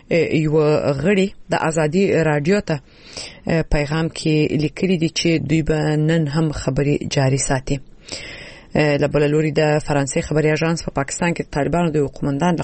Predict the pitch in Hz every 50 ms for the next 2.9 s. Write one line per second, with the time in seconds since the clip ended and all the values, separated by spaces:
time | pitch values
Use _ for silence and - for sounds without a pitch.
0 | - - 175 160 156 156 - - - 156 160 175 180 175 165 156 156 151 165 160
1 | 151 - - - 156 151 143 143 139 - - - 170 175 175 170 - - - -
2 | 147 135 - - 190 190 170 165 - - - 165 170 170 165 170 - 180